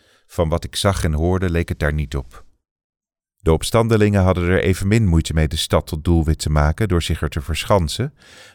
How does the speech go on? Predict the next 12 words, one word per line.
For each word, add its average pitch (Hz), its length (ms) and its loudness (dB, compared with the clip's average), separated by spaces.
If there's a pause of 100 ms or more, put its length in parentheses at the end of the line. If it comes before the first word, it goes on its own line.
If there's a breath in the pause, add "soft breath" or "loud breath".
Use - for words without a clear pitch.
maar 92 200 4
ze 110 100 2
hadden 98 200 4
de 92 80 0
sympathie 107 600 0
van 98 180 0
veel 117 240 2
mede-Soenieten 104 800 2
meer 120 260 4
aan 143 100 2
hun 131 120 0
zijde 117 400 2